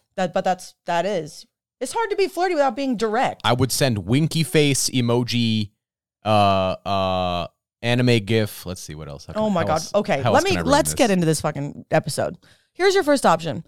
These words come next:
Speaker 1: Am I the asshole for poisoning housemate who ate my food without my permission and ended up in the E R?
Speaker 2: Oh, wow. Let's do that one.
Speaker 1: Okay.
Speaker 2: Holy shit.
Speaker 1: <laughs> All right.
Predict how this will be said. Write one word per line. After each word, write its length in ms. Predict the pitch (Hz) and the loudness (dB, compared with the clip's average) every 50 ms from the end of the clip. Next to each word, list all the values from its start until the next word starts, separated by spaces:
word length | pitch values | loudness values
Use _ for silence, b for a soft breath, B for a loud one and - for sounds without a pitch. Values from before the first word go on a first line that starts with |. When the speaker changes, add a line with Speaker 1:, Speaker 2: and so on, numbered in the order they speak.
| b b b b _ | b b b b _
Speaker 1:
Am 180 | 233 262 285 330 | 2 2 4 4
I 120 | 339 349 | 4 4
the 120 | 294 285 277 | 4 6 6
asshole 340 | 269 262 262 - 285 262 | 6 4 4 2 -2 -2
for 140 | 226 - 214 | 0 -2 -4
poisoning 640 | - - - 226 208 220 226 202 226 226 220 214 214 | -4 -4 -4 0 2 2 2 2 2 0 2 0 0
housemate 500 | 190 196 175 180 185 - 202 185 185 185 | 2 2 0 0 0 0 0 0 0 0
who 80 | 196 180 | 0 0
ate 120 | 175 170 180 | 0 0 0
my 160 | 185 180 185 | 0 0 0
food 220 | - - 180 175 165 | -2 -2 -6 -6 -4
without 240 | 170 165 170 165 160 | -2 0 0 0 0
my 100 | 165 165 | -2 -4
permission 560 | 160 - - 170 170 156 160 - - 214 208 185 | -4 -6 -6 -6 -4 -4 -2 -2 -2 -2 -2 -2
and 120 | 160 156 | -2 -2
ended 200 | - 180 165 165 | -4 -4 -2 -2
up 160 | 170 165 - - | -2 -2 -2 -4
in 80 | 170 170 | -4 -4
the 100 | 156 156 160 160 160 | -4 -4 -6 -4 -2
E 40 | 160 | 0
R? 340 | 156 160 170 196 233 196 196 | 2 2 2 2 0 -2 -2
Speaker 2:
Oh, 360 | - 110 113 95 78 67 65 - | 0 2 2 2 0 -2 -8 -12
wow. 360 | - 73 82 104 104 73 62 | -8 -2 0 2 2 2 0
Let's 200 | 69 90 98 - | -2 -6 -6 -6
do 120 | - 104 98 | -6 -4 -2
that 180 | 95 107 117 85 | 0 0 0 0
one. 100 | 71 - 220 | -2 -2 0
Speaker 1:
Okay. 120 | - 170 | 2 2
Speaker 2:
Holy 160 | - 95 - 277 | 2 2 2 2
shit. 440 | 302 240 196 220 - - - - | 0 0 0 0 0 0 2 2
Speaker 1:
<laughs> 0 | |
All 200 | 302 247 240 254 - - | 2 2 2 0 0 0
right. 520 | 240 196 185 - - 180 180 175 - | -2 -2 -2 -4 -6 -6 -6 -6 -8